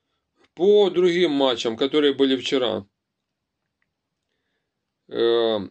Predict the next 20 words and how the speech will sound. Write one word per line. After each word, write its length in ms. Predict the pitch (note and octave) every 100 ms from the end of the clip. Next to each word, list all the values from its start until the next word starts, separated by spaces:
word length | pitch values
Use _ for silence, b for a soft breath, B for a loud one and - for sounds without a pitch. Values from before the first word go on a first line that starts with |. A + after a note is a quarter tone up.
| _ -
Италия, 580 | D3 A3 G#3+ F3+ F3
Израиль. 480 | E3+ F#3+ G#3+ F3+ C#3
Ну, 120 | G3+
и 180 | B3 A3+
Италия 380 | G3 A#3+ G#3+ G3+
там 200 | G3+ F3
запечатала 640 | F3 F#3+ F#3 G3+ E3+ E3
этот 220 | D#3 D3+ E3
Израиль, 500 | C#3+ E3 D#3 C#3+ B2+
э, 460 | B2+ A#2+ A2+ G#2+ - _ _ _ -
по 100 | D3
самое 380 | F#3+ E3 D#3+
не 100 | D#3+
хочу. 580 | D3 E3+ - G3 F3+ E3+ _ _ _ -
Израиль 340 | C#3 E3 E3+ D#3+
вообще 260 | D#3 F3
не 120 | D3+ C#3+
взлетал. 640 | B2+ D3+ F#3 F3+ D#3 C3+ _ _ _ _ _ _
Придумали 920 | D3+ E3 D#3+ F#3 E3 D3+ D3+ D3 C3+ B2
пенальти. 880 | E3+ F3+ G#3 F#3 C#3+ D3+ D3+ C#3